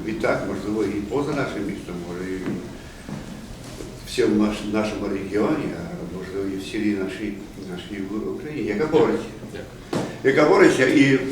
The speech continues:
Speaker 1: фронт пролягає не тільки на сході, і не тільки на півдні. Фронт полягає крізь кожного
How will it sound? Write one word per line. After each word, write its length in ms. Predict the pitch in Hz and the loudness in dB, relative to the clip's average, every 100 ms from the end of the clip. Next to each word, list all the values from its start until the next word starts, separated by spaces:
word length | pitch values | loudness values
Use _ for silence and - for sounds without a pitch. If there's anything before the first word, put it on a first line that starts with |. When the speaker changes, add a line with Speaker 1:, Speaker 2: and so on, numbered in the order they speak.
| - | 0
Speaker 1:
фронт 220 | 160 160 156 | 4 4 6
пролягає 360 | 151 147 151 | 6 8 8
не 140 | 139 135 | 6 4
тільки 600 | 160 185 175 165 147 - - - - 92 101 | 2 2 4 4 4 2 -2 -6 -6 -6 -2
на 120 | 110 | -4
сході, 340 | - - 113 - - - - - - - - - | -4 0 0 -2 -8 -14 -14 -16 -16 -16 -16 -10
і 40 | 98 | -2
не 420 | 104 101 117 120 | 0 0 2 2
тільки 220 | 135 143 | 2 2
на 100 | 127 | 2
півдні. 400 | 127 131 107 90 - - - - - - - - - | 2 0 -2 -4 -10 -12 -16 -18 -18 -18 -18 -8 0
Фронт 200 | 135 - | 2 4
полягає 580 | 123 120 123 127 123 - - - | 4 4 6 6 6 2 -4 0
крізь 260 | - 123 - - | 2 2 0 0
кожного 480 | 127 131 120 120 110 | 4 4 4 2 2